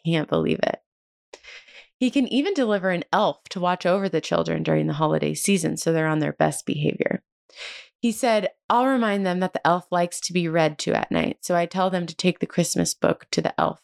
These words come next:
and read it. The elf might leave you a note to remind you to clean your bedroom or to be nice to your mom and dad,"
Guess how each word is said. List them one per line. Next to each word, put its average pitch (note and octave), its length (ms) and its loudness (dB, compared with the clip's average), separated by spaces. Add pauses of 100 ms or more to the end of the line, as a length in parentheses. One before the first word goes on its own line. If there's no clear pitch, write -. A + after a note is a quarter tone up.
and D#3+ 160 0
read D#3 160 0
it. - 120 -4 (1500)
The F#3+ 100 0
elf G3 280 0
might G3 340 0
leave F3 180 0
you E3 140 2
a D#3+ 60 0
note E3 380 0
to E3+ 100 -4
remind E3 420 2
you D#3 80 -2
to - 140 -10
clean E3+ 200 2
your D#3+ 120 -4
bedroom - 520 0
or E3+ 60 4
to - 140 -8
be D#3 80 2
nice D#3 280 -2
to - 120 -2
your G1+ 160 0
mom - 160 0
and - 100 -4
dad," - 460 -4